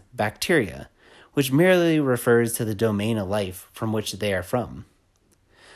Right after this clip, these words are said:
So together the name is multicellular magnetotactic bacteria, but we just call them M M B for short. The M M B I study are found in a salt marsh in New England.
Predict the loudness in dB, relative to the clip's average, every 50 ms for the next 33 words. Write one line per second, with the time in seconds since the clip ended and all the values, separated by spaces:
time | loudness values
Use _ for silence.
0 | -20 _ _ 2 4 6 6 6 4 2 2 2 4 4 4 4 4 4 2 0
1 | 0 0 0 0 -2 -4 -4 -4 -2 0 0 0 0 0 -2 -2 -2 0 -2 -2
2 | -2 -4 -4 -6 -6 -6 -8 -10 -12 _ -8 -8 -6 -4 -4 -4 -4 -4 -6 -6
3 | -8 -10 -12 -12 -14 -16 -18 -14 _ -12 -12 -12 -8 -4 -4 -4 -4 -6 -10 -14
4 | -18 -20 _ _ _ _ _ _ _ _ _ _ _ -2 2 2 4 4 2 0
5 | -2 0 2 2 4 4 2 0 -2 -2 -2 0 2 2 2 2 0 0 -2 -2
6 | -4 -6 -8 -8 -6 -6 -6 -6 -8 -12 -16 -20 -20 _ _ _ _ _ _ _
7 | _ _ _ _ _ _ _ _ _ _ _ _ _ _ _ -20 -20 -20 -20 -20
8 | -20 -20 -20 _ _ _ 2 2 2 4 4 4 4 4 4 4 4 4 4 4
9 | 4 4 4 2 0 2 2 2 2 2 0 -2 -2 0 0 0 2 2 2 2
10 | 0 0 0 0 0 2 2 2 2 2 -2 -4 -4 -4 -6 -6 -6 -8 -6 -4
11 | -4 -4 -6 -6 -4 -4 -2 -2 -4 -6 -10 -14 -14 -16 -16